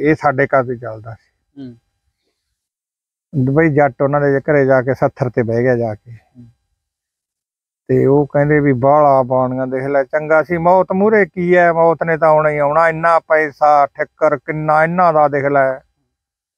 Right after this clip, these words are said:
Speaker 1: ਜੱਟ ਬੈਠਾ ਰਿਹਾ।
Speaker 2: ਹੂੰ।
Speaker 1: ਜੱਟ ਕਹਿੰਦਾ ਭਰਾਵੋ ਸਾਡੇ ਨਾਲ ਤਾਂ ਮਿਲਾਵਟੀ ਪੈਸਾ ਠਿੱਕਰ ਤੀ ਜਿਹੜਾ ਸਾਡਾ ਹੀ ਚੱਲਦਾ ਸੀ,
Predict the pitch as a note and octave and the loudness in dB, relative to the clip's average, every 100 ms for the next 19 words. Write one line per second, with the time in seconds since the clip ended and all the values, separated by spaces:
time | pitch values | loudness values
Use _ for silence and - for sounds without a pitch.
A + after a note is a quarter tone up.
0 | _ _ _ _ _ _ _ - D3 D#3 | _ _ _ _ _ _ _ -4 0 0
1 | C#3 B2 A#2 B2 A2+ A#2 A#2 - _ _ | 0 0 0 -2 -4 -6 -10 -16 _ _
2 | _ B2+ A#2 _ _ _ _ _ _ _ | _ -20 _ _ _ _ _ _ _ _
3 | _ _ _ _ _ _ _ _ _ C3 | _ _ _ _ _ _ _ _ _ -2
4 | C#3 C3+ C3+ C#3 C#3+ C#3 D3+ D3 C3+ D3 | 0 0 0 0 0 0 0 2 2 -2
5 | - C3 B2 C3 C#3+ D#3+ D3 C3 B2+ B2+ | -2 -2 0 0 2 2 0 0 2 0
6 | B2 E3 D#3+ D#3 C#3+ - D3+ D3+ - C3+ | 0 -2 0 0 0 0 -2 -4 -4 -4
7 | D3 D3 E3+ F3+ - C3 A#2 B2 A#2 A2 | -2 0 0 0 -2 -2 0 0 0 -2
8 | G2 G2+ - | -4 -10 -12